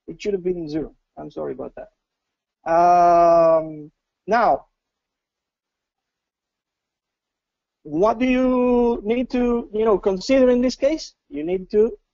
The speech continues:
uh, configure your timers. Uh, in this condition, uh, this timer will begin in state number three, which would be the,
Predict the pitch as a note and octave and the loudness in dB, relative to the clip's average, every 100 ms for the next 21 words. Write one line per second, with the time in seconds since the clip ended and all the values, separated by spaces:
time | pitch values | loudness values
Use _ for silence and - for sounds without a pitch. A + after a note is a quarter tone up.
0 | _ D3 C#3 C3+ - D3 - G#3+ A3+ A#3 | _ -10 -8 -8 -10 -10 -6 -4 -2 0
1 | A#3 C#4 C#4 A#3 C#4+ _ _ _ _ - | 0 -2 -4 -4 -8 _ _ _ _ -10
2 | D3 C#3+ C#3 C3+ C3 _ _ _ _ - | -8 -6 -8 -10 -14 _ _ _ _ -12
3 | E3 E3+ E3 D#3+ D#3+ D#3 D#3 D3+ G#3+ - | -8 -8 -8 -10 -10 -12 -8 -4 -4 -4
4 | A#3+ A#3 B3 - C4+ C4+ - - D#3 D#3 | -6 -6 -6 -8 -10 -10 -16 -12 -6 -4
5 | D#3 D3+ C#3+ C#3+ F#3+ - - A#3+ B3 A3 | -4 -8 -12 -4 -4 -4 -6 -4 -4 -6
6 | C4+ - _ E3 E3+ E3 E3+ A3+ G3 C3+ | -8 -12 _ -8 -6 -6 -6 -6 -8 -10
7 | _ _ _ F3 E3+ - G#3 A#3 A#3+ A3+ | _ _ _ -12 -8 -6 -4 -2 -4 -4
8 | C4+ C#4 - _ C#3 E3+ D#3+ F3 G3+ D3+ | -6 -6 -10 _ -10 -6 -6 -6 -8 -10
9 | C#3 C3+ C3 | -8 -8 -8